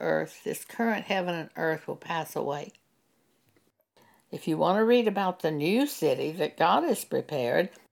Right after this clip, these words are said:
go to Revelation twenty-one and just start at verse one. John got to see the new heaven and the new earth. And he described it for us in Revelation twenty-one.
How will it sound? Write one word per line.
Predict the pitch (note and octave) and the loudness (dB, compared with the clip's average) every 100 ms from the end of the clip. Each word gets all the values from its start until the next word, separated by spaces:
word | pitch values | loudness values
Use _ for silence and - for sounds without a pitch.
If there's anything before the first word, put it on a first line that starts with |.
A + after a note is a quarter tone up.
| _ _ _ D#3 | _ _ _ -2
go | B3 | 0
to | E4+ | 0
Revelation | A3+ G3+ G#3 G3 F#3 - F3 | 0 2 2 0 0 -2 -6
twenty-one | - F3 D#3+ D#3 G3 B3+ | -4 -2 -2 -2 -2 -2
and | F#3 | -2
just | D#3+ - | -4 -4
start | D#3+ D#3 | -2 0
at | D#3 - | -2 -2
verse | D3+ C#3+ - | -2 -2 -4
one. | G#3+ A3 C3+ | -2 -2 -2
John | C3+ E3 F#3 F#3+ E3+ - - - - | -4 -2 0 -2 -4 -10 -20 -20 -2
got | E3+ D#3 - | -2 -2 -6
to | |
see | C#3+ - F3 B3 | -12 -4 0 2
the | A3+ D3 | 0 -2
new | C#3+ C#3 | -2 -4
heaven | C3 C#3 C#3 C3+ | -2 -4 -4 -6
and | C3 | -8
the | B2+ | -8
new | B2+ C3 C3 | -6 -4 -4
earth. | C#3+ - - - - _ _ _ _ _ _ _ _ _ _ _ - | -6 -8 -12 -20 -20 _ _ _ _ _ _ _ _ _ _ _ -6
And | D3+ | -4
he | D3 A#3+ | 4 4
described | A#3+ - - E3+ E3 - | 4 0 0 -2 0 -2
it | - | -4
for | F3 - | -6 -2
us | G3+ A3 - | 0 0 -2
in | E3+ | -2
Revelation | D#3+ E3 E3 E3 D#3+ E3+ | -2 0 0 -2 -2 -6
twenty-one. | F3 F3 D#3+ F3 C4 G3 | -2 -2 0 -2 -2 -4